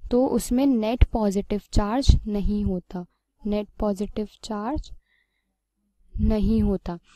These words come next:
इसीलिए फर्स्ट स्टेटमेंट हमारी क्या है, गलत है। स्टेटमेंट वन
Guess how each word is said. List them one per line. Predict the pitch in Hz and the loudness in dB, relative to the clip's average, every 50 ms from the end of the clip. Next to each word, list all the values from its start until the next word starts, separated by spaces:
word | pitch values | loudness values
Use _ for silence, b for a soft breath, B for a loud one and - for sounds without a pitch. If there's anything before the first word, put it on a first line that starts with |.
| b b _ _ - | b b _ _ -2
इसीलिए | 262 240 - - - 294 302 277 254 220 208 208 214 269 294 b b b b | 0 0 2 4 4 6 6 6 4 2 2 2 2 0 0 b b b b
फर्स्ट | - - - 233 226 226 247 - - | -4 2 4 4 6 6 4 4 2
स्टेटमेंट | - 254 247 233 233 247 254 254 254 | 2 2 2 2 0 0 0 0 2
हमारी | 254 247 233 226 220 233 240 | 2 2 0 0 0 -2 -2
क्या | - - 247 233 | -2 0 0 0
है, | 233 226 233 277 320 320 - _ - - - - - 208 | 0 0 -2 -2 -4 -4 -6 _ -12 -8 -8 -6 -6 -6
गलत | 208 196 202 208 196 190 190 185 - - | -4 0 0 4 6 6 6 4 0 -6
है। | 175 170 175 - - - - _ _ _ _ _ _ _ _ _ _ _ _ _ _ _ _ _ _ _ _ _ _ _ _ _ _ - - | -8 -8 -6 -6 -8 -8 -8 _ _ _ _ _ _ _ _ _ _ _ _ _ _ _ _ _ _ _ _ _ _ _ _ _ _ -10 -6
स्टेटमेंट | - - - 233 220 208 - - 220 220 247 294 320 - - - _ _ _ _ _ _ _ - - - | -6 -2 2 2 2 2 0 -4 -4 -2 -2 2 2 2 2 0 _ _ _ _ _ _ _ -14 -10 -8
वन | 202 190 196 208 202 208 214 262 302 | -4 -2 0 0 0 0 -2 -4 -6